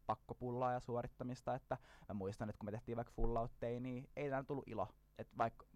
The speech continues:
olisi vaikka puhdas fulloutti, niin aina löysi jotain korjattavaa, aina löysi jotain parannettavaa. Niin kaikki nämä ajatukset lähti kasaantuu,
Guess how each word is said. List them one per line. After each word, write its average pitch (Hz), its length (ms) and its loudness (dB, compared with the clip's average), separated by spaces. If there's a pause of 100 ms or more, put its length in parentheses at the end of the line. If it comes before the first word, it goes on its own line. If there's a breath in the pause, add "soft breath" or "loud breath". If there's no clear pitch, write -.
(140)
olisi 117 200 0
vaikka 123 180 -8
puhdas 113 280 -4
fulloutti, 95 500 -2
niin 107 200 -6
aina 110 340 4
löysi 98 220 -2
jotain 85 260 -2
korjattavaa, 90 640 0
aina 123 240 2
löysi 92 160 0
jotain 85 200 -2
parannettavaa. - 720 0 (540 loud breath)
Niin 104 280 0 (100)
kaikki 113 400 4
nämä 104 180 4
ajatukset - 340 0
lähti - 160 -8
kasaantuu, 107 640 0